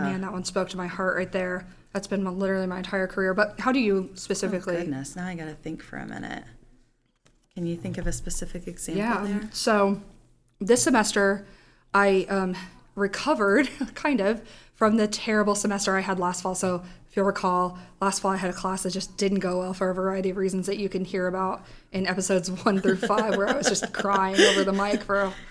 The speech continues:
Speaker 2: It was a
Speaker 1: whole,
Speaker 2: little bit of
Speaker 1: it was a
Speaker 2: therapy. This is also
Speaker 1: it was
Speaker 2: a therapy
Speaker 1: very
Speaker 2: podcast.
Speaker 1: intense. It was just very intense. Um, but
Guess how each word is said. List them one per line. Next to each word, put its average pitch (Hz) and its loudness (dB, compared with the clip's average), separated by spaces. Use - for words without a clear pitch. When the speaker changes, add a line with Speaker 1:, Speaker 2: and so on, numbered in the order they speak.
Speaker 2:
It 220 6
was 214 8
a - 8
Speaker 1:
whole, 202 8
Speaker 2:
little 196 4
bit 190 6
of 185 6
Speaker 1:
it 226 4
was 214 6
a 185 10
Speaker 2:
therapy. 185 6
This 208 0
is 202 4
also 180 4
Speaker 1:
it 233 8
was 240 6
Speaker 2:
a 190 4
therapy 175 2
Speaker 1:
very 202 6
Speaker 2:
podcast. - 4
Speaker 1:
intense. 185 -2
It 196 2
was 202 0
just 214 -2
very 190 4
intense. 190 -2
Um, 190 4
but 208 4